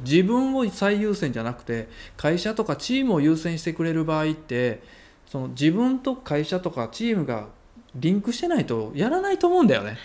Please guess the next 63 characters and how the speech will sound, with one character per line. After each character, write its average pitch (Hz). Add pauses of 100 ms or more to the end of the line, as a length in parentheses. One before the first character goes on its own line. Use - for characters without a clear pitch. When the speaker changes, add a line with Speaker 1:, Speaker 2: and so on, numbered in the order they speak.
(600)
Speaker 1:
う 123 (120)
ん、 -
だ 143
っ 156
て、 147
「俺 151
が、 196
俺 185
が」 185
っ 185
て 139
い 123
う -
話 135
に 113
な 120
っ -
て -
く -
る 123
と 110
思 123
う 113
し -
ね。 104 (560)
そ 220
う 240
な 247
っ 233
た 185
ら、 135
そ 180
う -
い -
う -
人 208
っ -
て 123
多 143
分 120
自 117
分 165
で 214 (260)
事 214
業 247
し -
た 135
方 120
が 127
い 160
い 226
ん 277
じ 294
ゃ -
な 226
い 170
か 139
な 123
と 120
思 123
う -
の 110
よ。 98